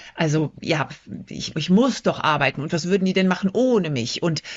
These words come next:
ja, aber wenn ich jetzt hier nur faul zu Hause zu rum, äh, rumsitze, was denken die denn dann von mir? Dann bin ich ja faul und naja, so krank bin ich ja auch nicht, so schlimm ist es ja nicht. Und du kennst das bestimmt auch, also dieses, ich bin nur wertvoll, wenn ich funktioniere oder wenn ich arbeite.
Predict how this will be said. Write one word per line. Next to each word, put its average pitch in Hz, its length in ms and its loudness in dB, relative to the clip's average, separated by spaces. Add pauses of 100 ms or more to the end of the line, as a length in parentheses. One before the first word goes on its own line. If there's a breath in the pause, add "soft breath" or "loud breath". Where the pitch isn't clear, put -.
(180 loud breath)
ja, 165 100 2
aber 160 140 0
wenn 175 100 2
ich - 80 0
jetzt - 180 -2
hier 160 120 0
nur 156 100 0
faul 156 320 0
zu 156 140 -6
Hause 160 260 0
zu 196 160 -2
rum, 226 360 2
äh, 156 400 -2
rumsitze, 180 840 0 (220 loud breath)
was 190 240 0
denken 220 420 2
die 208 100 2
denn 160 200 2
dann 131 180 0
von 135 220 0
mir? 123 100 0
Dann 165 140 -2
bin 190 100 6
ich 190 80 4
ja 185 80 0
faul 185 540 0
und 156 120 -6 (260 loud breath)
naja, 151 180 2
so 170 140 0
krank 175 300 0
bin 147 120 0
ich 143 100 -2
ja - 140 -4
auch 160 180 -2
nicht, 143 140 -4
so 196 100 0
schlimm 190 280 0
ist 190 180 0
es - 100 -10
ja 147 140 0
nicht. 139 280 -4 (380 loud breath)
Und 226 180 2
du 214 60 0
kennst 220 480 0
das 156 140 -4
bestimmt 143 400 -2
auch, 139 200 -2
also 170 200 2
dieses, 175 340 0
ich 180 180 -2
bin 170 140 0
nur 190 220 2
wertvoll, 175 500 2
wenn 151 120 2
ich 143 120 -4
funktioniere 147 560 0
oder 139 240 -2
wenn 147 120 0
ich - 180 -4
arbeite. 156 500 0